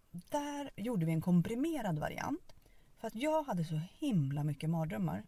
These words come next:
så att jag höll på att bli tokig. Jag hade,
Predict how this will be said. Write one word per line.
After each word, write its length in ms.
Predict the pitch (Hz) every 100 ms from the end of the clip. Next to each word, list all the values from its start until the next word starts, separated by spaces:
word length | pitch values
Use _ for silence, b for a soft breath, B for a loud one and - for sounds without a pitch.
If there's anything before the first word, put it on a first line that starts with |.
| -
så 60 |
att 60 | 170
jag 80 | 156
höll 80 | 147
på 60 |
att 40 | 147
bli 80 |
tokig. 580 | 151 - 202 156 - 285 - - - - b b b b b b b b -
Jag 180 | 208 226
hade, 800 | 240 220 175 202 190 185 185